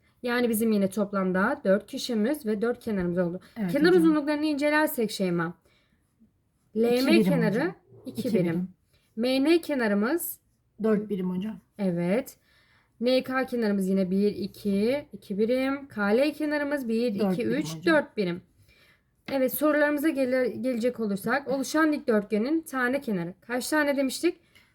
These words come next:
Speaker 2: Dört tane kenarı var hocam.
Speaker 1: Ve
Speaker 2: Dört tane de köşesi var.
Speaker 1: Evet. Dikdörtgenin karşılıklı kenarları
Speaker 2: Birbirine eşit olur hocam.
Speaker 1: Evet. Ve bu eşit olan kenarlarımızı yazacak olursak,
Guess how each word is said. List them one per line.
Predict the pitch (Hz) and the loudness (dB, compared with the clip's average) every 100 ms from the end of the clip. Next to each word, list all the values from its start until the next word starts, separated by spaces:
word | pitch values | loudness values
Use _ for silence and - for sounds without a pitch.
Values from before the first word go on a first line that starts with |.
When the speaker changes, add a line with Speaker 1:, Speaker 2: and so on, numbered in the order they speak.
| _ _ - | _ _ 0
Speaker 2:
Dört | 233 220 220 | 4 4 2
tane | 202 175 208 | 0 2 2
kenarı | 233 220 202 | 2 2 2
var | 185 165 | 0 -2
hocam. | 147 170 196 262 - | -4 -6 -4 -6 -6
Speaker 1:
Ve | 196 226 220 254 349 285 | 0 2 2 2 -2 0
Speaker 2:
Dört | 233 240 | 0 0
tane | 190 165 | -4 -2
de | 220 | -4
köşesi | 240 226 214 - 151 | -4 -2 -4 -6 -12
var. | 147 - _ _ _ _ - | -14 -16 _ _ _ _ -6
Speaker 1:
Evet. | 220 214 202 202 202 _ _ _ _ 220 | 0 2 2 2 -2 _ _ _ _ -8
Dikdörtgenin | 262 - 285 277 320 320 | -6 0 0 2 2 2
karşılıklı | 277 277 269 - 285 302 | 4 2 2 0 -4 -6
kenarları | - 277 214 185 180 180 214 339 220 | -2 0 2 2 2 0 0 -2 0
Speaker 2:
Birbirine | 226 190 175 165 165 190 262 | 0 2 0 -4 -6 -6 -6
eşit | 240 233 220 | -6 -6 -4
olur | 165 156 | -4 -6
hocam. | 147 233 214 | -4 0 2
Speaker 1:
Evet. | 190 180 - _ - | 2 0 -6 _ -8
Ve | 294 320 254 | 0 0 4
bu | 320 311 - _ - | 4 2 -2 _ -10
eşit | 247 - 320 | -6 -4 -2
olan | 330 320 294 | 0 2 0
kenarlarımızı | 302 294 294 285 277 285 | 2 4 4 2 0 0
yazacak | 311 262 294 269 | 0 0 -2 -2
olursak, | 254 277 - 196 175 | -2 -2 -2 -4 -4